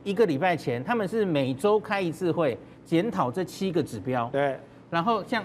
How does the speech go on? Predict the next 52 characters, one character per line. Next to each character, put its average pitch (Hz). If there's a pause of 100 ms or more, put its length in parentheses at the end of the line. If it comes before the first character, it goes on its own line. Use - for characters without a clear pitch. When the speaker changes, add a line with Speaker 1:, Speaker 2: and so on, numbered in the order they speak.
Speaker 1:
第 240
一 247
个 220
指 143
标 180
就 196
是 190
新 202
增 196
七 214
日 214
平 147
均 165
阳 139
性 139
数， 127 (400)
一 190
个 180
礼 175
拜 214
前 170
是 175
五 175
百 151
零 123
二， 143 (300)
再 233
前 180
一 180
个 185
礼 156
拜 170
四 -
百 147
一 165
十 143
八， 135 (320)
今 214
天 208 (300)
新 220
增 220
九 170
百 151
二 175
十， 135
跳 196
到 196
六 185
百 113
三 135
了。 117
Speaker 2:
对。 135